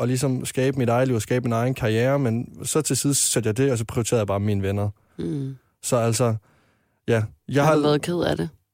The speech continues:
Speaker 1: Jeg har været, øh, i nogle perioder, må jeg ærligt indrømme, efter jeg flyttede hjemmefra,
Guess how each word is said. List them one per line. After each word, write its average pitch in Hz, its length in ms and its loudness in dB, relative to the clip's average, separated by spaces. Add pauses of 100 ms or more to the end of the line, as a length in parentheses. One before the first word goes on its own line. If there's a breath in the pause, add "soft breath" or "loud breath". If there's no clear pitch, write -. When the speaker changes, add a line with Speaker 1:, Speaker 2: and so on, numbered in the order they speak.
(540)
Speaker 1:
Jeg 147 180 2
har 160 80 2
været, 160 880 2
øh, - 80 -6
i - 20 -4
nogle 147 180 -2
perioder, 170 500 2
må 120 180 -2
jeg 123 220 0
ærligt 139 160 2
indrømme, 127 300 0
efter 131 240 -2
jeg 113 120 -2
flyttede 117 220 -2
hjemmefra, 120 360 -2